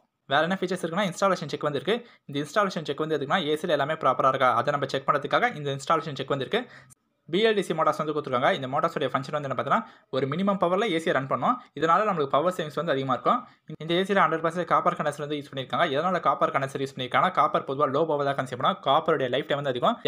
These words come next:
ஏர்ல இருக்க டஸ்ட் எல்லாம் அப்சர்வ் பண்ணாம இருக்கா, இதோட லைஃப் டைம் வந்து அதிகமா இருக்கிறதுக்காகவும், ரூம் வந்து ஃபாஸ்டா கூலிங் ஆகிறதுக்காகவும் இந்த காப்பர் கண்டென்சர் வந்து யூஸ் பண்ணியிருக்காங்க. வாய்ஸ் எனேபிள்டு ஃபங்க்ஷன் இருக்கு. நம்ம வாய்ஸ் யூஸ் பண்றது மூலமா இந்த ஏ சி நம்ம கண்ட்ரோல் பண்ண முடியும். Google அசிஸ்டன்ட் சப்போர்ட் வந்திருக்கு.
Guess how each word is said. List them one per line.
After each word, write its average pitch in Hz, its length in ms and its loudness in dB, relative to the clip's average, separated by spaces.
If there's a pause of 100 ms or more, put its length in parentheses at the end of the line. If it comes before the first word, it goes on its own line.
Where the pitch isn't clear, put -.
ஏர்ல 196 180 4
இருக்க 170 200 0
டஸ்ட் 135 160 0
எல்லாம் 185 140 6
அப்சர்வ் 175 220 0
பண்ணாம 151 220 4
இருக்கா, 180 200 2
இதோட 139 200 2
லைஃப் 165 160 2
டைம் 165 140 -2
வந்து 151 120 2
அதிகமா 143 220 0
இருக்கிறதுக்காகவும், 139 480 2 (140)
ரூம் 165 160 0
வந்து 175 180 -2
ஃபாஸ்டா 139 340 2 (120)
கூலிங் 180 200 -2 (120)
ஆகிறதுக்காகவும் 139 600 2
இந்த 143 100 -2 (100)
காப்பர் 147 320 2
கண்டென்சர் 135 300 -2
வந்து 151 160 -6
யூஸ் - 120 -12
பண்ணியிருக்காங்க. 120 380 0 (1000)
வாய்ஸ் 196 260 4
எனேபிள்டு 151 280 2
ஃபங்க்ஷன் 156 260 -2
இருக்கு. 208 240 2
நம்ம 131 200 -2
வாய்ஸ் 175 260 0
யூஸ் 151 120 -10
பண்றது 139 220 0
மூலமா 190 200 0
இந்த 147 120 0
ஏ 151 80 -10
சி 143 80 -4
நம்ம 139 140 -4
கண்ட்ரோல் 135 220 0
பண்ண 123 140 -4
முடியும். 208 180 2 (300)
Google 202 280 2
அசிஸ்டன்ட் 170 320 -4
சப்போர்ட் 151 240 0
வந்திருக்கு. 139 280 -2